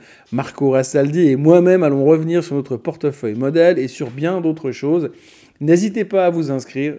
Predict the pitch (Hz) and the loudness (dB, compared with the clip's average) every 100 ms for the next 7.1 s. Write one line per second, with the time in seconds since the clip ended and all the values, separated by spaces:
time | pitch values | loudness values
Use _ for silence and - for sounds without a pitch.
0 | - - 214 185 156 - 147 165 165 - | -8 2 2 4 0 -2 -6 -6 -6 -12
1 | - - - 160 175 175 214 190 196 165 | -20 -20 -2 0 0 2 2 4 2 2
2 | 143 190 165 160 147 135 190 165 143 135 | 0 -2 -2 -2 -2 -4 -2 0 0 -2
3 | - - 101 117 143 156 151 127 - 165 | -14 -10 -4 -2 2 0 0 -8 -6 -10
4 | - - 185 135 - 190 247 233 - - | -8 -8 -6 -6 -2 2 2 0 -18 -20
5 | _ _ 110 123 247 233 233 214 190 131 | _ _ -4 4 4 4 0 0 0 -2
6 | 127 139 151 196 - - 226 190 151 127 | -6 -14 -12 -12 -14 -4 0 0 0 -2
7 | 113 | -6